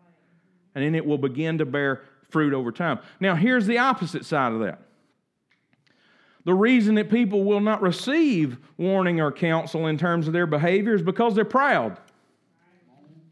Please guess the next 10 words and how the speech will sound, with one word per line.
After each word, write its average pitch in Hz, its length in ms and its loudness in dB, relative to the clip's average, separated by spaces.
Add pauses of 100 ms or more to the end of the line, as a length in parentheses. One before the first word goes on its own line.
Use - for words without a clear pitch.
(1800)
"You're 175 120 2
not 233 180 2
gonna 240 160 2
correct 226 380 2
me. 214 340 0 (1600)
You're 233 140 0
not 254 180 2
gonna 254 160 0
tell 262 260 2
me. 233 380 0